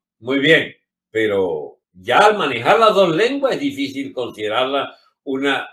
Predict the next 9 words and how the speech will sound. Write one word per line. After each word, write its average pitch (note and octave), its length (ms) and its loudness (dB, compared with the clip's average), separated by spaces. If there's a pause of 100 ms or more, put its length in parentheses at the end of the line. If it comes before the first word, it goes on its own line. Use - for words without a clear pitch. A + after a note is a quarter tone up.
(100)
una A#2+ 600 -8
unidad B2+ 440 -2
cultural, C#3 680 0 (240)
porque G2 300 -10
son A#2 260 -8
bilingües F#3 540 -4
y G2 80 -12
son C3 260 -8
mestizas. - 720 -8